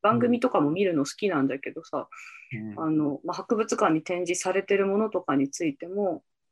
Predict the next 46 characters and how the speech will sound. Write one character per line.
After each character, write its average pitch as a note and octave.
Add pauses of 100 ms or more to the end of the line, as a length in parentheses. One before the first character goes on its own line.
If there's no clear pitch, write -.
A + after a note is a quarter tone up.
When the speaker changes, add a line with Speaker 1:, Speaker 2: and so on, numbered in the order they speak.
(220)
Speaker 2:
う B3+
ん。 -
Speaker 1:
な C#4+
ん C4+
て -
い E3+
う D#3+
の D3+
か D3
な、 C#3+ (1160)
こ F#3+ (100)
う、 -
ま F#3+
あ、 -
城 B3
と C#4+
か、 - (640)
Speaker 2:
う B2+
ん。 B2+
Speaker 1:
も G#3
ろ A#3
も A#3+
ろ A#3
い G#3
ろ A3
い G#3+
ろ G#3
こ G3+
う -
文 B3
化 A#3
と F#3
し -
て E3+
残 E3+
さ A3
れ G3
て F3+
い E3
る D#3+
も D#3
の D#3
す G#3+
べ E3+
て D3
が、 F3